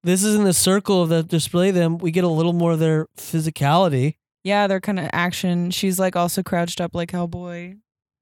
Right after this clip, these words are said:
Speaker 1: Yeah, she
Speaker 2: That was
Speaker 1: looks
Speaker 2: a good,
Speaker 1: buff as
Speaker 2: that,
Speaker 1: hell.
Speaker 2: that was a
Speaker 1: Look
Speaker 2: good
Speaker 1: at her.
Speaker 2: action move. Yeah, she's ripped. Monkey Man's wearing a sleeveless shirt. <laughs>
Speaker 1: Yeah.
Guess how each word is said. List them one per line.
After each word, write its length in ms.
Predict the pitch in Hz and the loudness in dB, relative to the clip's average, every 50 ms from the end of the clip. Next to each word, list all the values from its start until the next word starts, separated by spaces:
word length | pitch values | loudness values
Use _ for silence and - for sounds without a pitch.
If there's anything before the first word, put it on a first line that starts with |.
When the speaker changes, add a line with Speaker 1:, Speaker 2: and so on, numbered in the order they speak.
| - | -4
Speaker 1:
Yeah, 440 | 123 123 123 143 165 160 135 120 - | 0 2 2 4 2 2 0 -2 -4
she 100 | - - - | -2 2 4
Speaker 2:
That 40 | 214 | 4
was 120 | 233 - | 4 4
Speaker 1:
looks 0 | 254 | 2
Speaker 2:
a 40 | 262 | 0
good, 180 | 214 269 262 254 | 0 2 4 4
Speaker 1:
buff 160 | 269 240 - - | 4 4 2 0
as 80 | 220 180 | 0 2
Speaker 2:
that, 80 | 185 180 | 2 2
Speaker 1:
hell. 200 | 190 226 294 294 | 4 4 6 4
Speaker 2:
that 80 | - | 4
was 120 | 160 139 143 | 4 4 4
a 20 | |
Speaker 1:
Look 80 | 170 226 | 4 4
Speaker 2:
good 60 | 226 | 4
Speaker 1:
at 60 | - | 4
her. 60 | - 175 | 4 2
Speaker 2:
action 280 | 208 - 120 - 202 | 2 2 0 0 0
move. 160 | 190 180 175 | 0 0 0
Yeah, 240 | 185 208 226 240 220 | 0 2 2 2 2
she's 280 | 214 - - 214 208 185 | 0 0 -2 -2 -2 -2
ripped. 580 | 175 196 240 277 208 - - - - - - _ _ _ _ _ _ _ _ _ _ _ _ _ _ _ _ _ _ _ _ _ _ _ _ _ _ _ _ _ - | 0 0 0 0 0 -2 -6 -8 -12 -12 -14 _ _ _ _ _ _ _ _ _ _ _ _ _ _ _ _ _ _ _ _ _ _ _ _ _ _ _ _ _ -6
Monkey 280 | 185 196 220 240 247 233 | -4 -2 -2 0 0 0
Man's 240 | 226 220 208 180 | 0 0 0 0
wearing 260 | 185 214 208 208 202 185 | 0 0 2 2 0 0
a 180 | 180 175 - | 0 -2 -4
sleeveless 580 | - - - - 185 220 233 226 202 214 214 196 | -4 -4 -2 -2 0 0 0 0 0 0 0 0
shirt. 520 | - - - 208 220 226 220 - - - - | -2 -2 -2 0 0 0 -2 -2 -6 -10 -10
<laughs> 520 | - - - - 277 269 - - - - | -10 -14 -12 -12 -10 -10 -8 -8 -6 0
Speaker 1:
Yeah. 320 | - 160 165 170 165 160 | 2 4 4 6 6 4